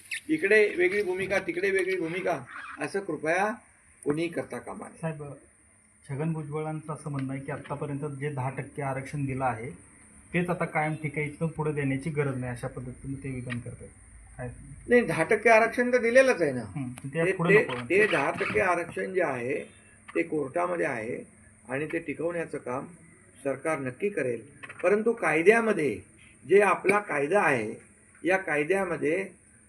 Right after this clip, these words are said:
Speaker 1: अ, जे, अ, जुन्या कुणबी नोंदी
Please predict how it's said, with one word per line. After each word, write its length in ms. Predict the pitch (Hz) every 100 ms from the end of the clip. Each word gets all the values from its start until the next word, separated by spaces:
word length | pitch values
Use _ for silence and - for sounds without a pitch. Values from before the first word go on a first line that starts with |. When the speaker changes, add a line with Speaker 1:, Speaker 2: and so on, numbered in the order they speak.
| _
Speaker 1:
अ, 360 | 139 143 143 143 - - 156 143 123 123
जे, 380 | 185 202 196 - - - _ -
अ, 320 | 139 143 139 - - - - - - - 151
जुन्या 580 | 151 131 156 202 214
कुणबी 400 | 190 175 170 190
नोंदी 560 | 196 180 180 202 131